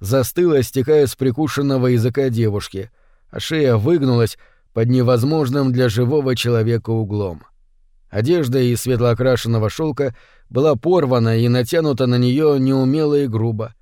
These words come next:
словно ее одевал мужчина. Она лежала на спине с плотно прижатыми к телу маленькими кулачками. "Ее нашла городская стража", повторил посетитель. Ну да, поздно вечером,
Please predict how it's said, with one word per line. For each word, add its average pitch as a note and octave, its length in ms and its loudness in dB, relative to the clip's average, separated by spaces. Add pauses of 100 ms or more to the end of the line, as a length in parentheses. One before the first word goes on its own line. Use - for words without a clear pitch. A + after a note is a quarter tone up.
(200)
словно A#2+ 400 0
ее B2 300 2
одевал A#2 420 2
мужчина. A2+ 600 -6 (540)
Она A#2+ 400 0
лежала A#2+ 420 2
на A2+ 120 0
спине B2 480 -4 (280)
с - 120 -20
плотно D3 380 0
прижатыми C#3 600 0
к - 100 -10
телу D3 300 0
маленькими C3+ 560 0
кулачками. A2+ 680 -4 (840)
"Ее C3+ 440 2
нашла D#3+ 440 2
городская C3+ 640 0
стража", C3+ 560 -4 (500)
повторил C3 500 0
посетитель. A#2+ 680 -8 (600)
Ну D3+ 520 -4
да, C#3+ 440 2
поздно D3+ 480 0
вечером, B2+ 520 0